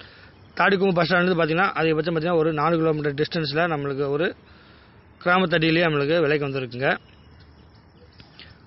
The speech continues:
நல்ல சுத்த செம்மண் பூமி, வாழை, நெல்லு, இப்போ சீசனில் வந்து நெல்லு போட்டிருந்தாங்க, நெல்லு சீசன் வந்தப்ப நெல்லு போட்டிருந்தாங்க.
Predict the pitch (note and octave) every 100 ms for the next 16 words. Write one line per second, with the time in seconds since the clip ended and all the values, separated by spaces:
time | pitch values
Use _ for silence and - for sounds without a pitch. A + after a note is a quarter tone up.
0 | E3 E3 G3+ F3+ - F#3 F3+ F3+ E3 D#3
1 | E3+ C#4+ - - - - C#3 E3 F3+ F#3
2 | - - - - - D3+ E3 F3+ F#3 G3
3 | - - - - D#3 D#3 F3 F3+ E3+ E3
4 | D#3+ E3+ E3 E3 E3 D#3 D3 D3+ F#3 E3
5 | E3+ D3+ D3+ F3+ D3+ E3 D3+ D#3 C#3+ B2+
6 | B2+